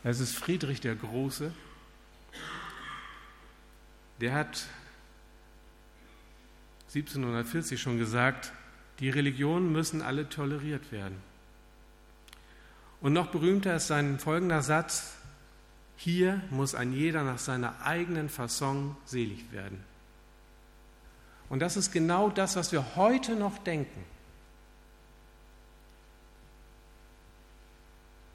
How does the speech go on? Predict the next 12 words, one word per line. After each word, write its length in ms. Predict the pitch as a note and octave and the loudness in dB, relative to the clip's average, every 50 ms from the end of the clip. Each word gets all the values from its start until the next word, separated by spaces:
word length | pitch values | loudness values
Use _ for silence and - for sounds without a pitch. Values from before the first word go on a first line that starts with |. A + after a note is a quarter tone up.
| - - | -14 -2
Jeder 380 | C#3+ E3+ G#3+ A3 G#3 G#3 G3 G3 F#3+ D#3+ | 2 2 4 4 4 4 2 2 2 0
nach 180 | D3 C3+ B2 | -2 -4 -2
seiner 500 | - - D#3 E3 F#3 G3 G3 F#3 F3+ E3+ C#3+ - - - - | -2 0 2 2 4 4 2 0 0 -2 -6 -10 -14 -12 -4
eigenen 420 | - D#3 F#3 G3 F3+ F#3+ F3+ E3+ | -2 0 2 2 2 2 0 0
Fasson, 680 | - - C#3 B2+ - - E3 D3+ D#3 D#3 D#3 D3+ D#3+ D#3+ D3+ - - - - - - - - - - - - - - - - - | 0 -2 -2 -2 0 0 2 2 2 2 0 -2 -4 -6 -10 -14 -20 -20 -20 -20 -20 -20 -20 -20 -20 -20 -20 -20 -20 -18 -4 2
jeder 300 | D3+ F3 G#3+ G3+ G3+ F3+ | 4 6 6 6 6 4
nach 180 | F3 E3+ D#3 | 4 4 2
seiner 440 | - - D3+ D3 C#3+ C3+ - - - | 2 2 2 4 2 2 0 0 0
eigenen 600 | D#3 E3+ F#3 G3+ G3+ G3 G3 F3+ F3 F3 D#3 C3 | 2 2 4 4 2 2 0 0 0 0 -2 0
Wahrheit 600 | C3 D3 D3 D3+ D3+ C#3+ D3+ D3+ D3 D3 - - - - - - - - - - - - - - - - - - - - - - - - - - - - - - | 2 4 4 4 2 2 2 0 0 0 -4 -8 -16 -16 -20 -20 -20 -20 -20 -20 -20 -20 -20 -20 -20 -20 -20 -20 -20 -20 -20 -20 -20 -20 -20 -20 -20 -20 -16 -10
selig 540 | - - C#3+ C3 A2+ G#2 F#2 - - - | -4 0 0 0 0 -2 -6 -10 -14 -14
werden. 180 | - G2 F#2 F2+ | -14 -14 -14 -16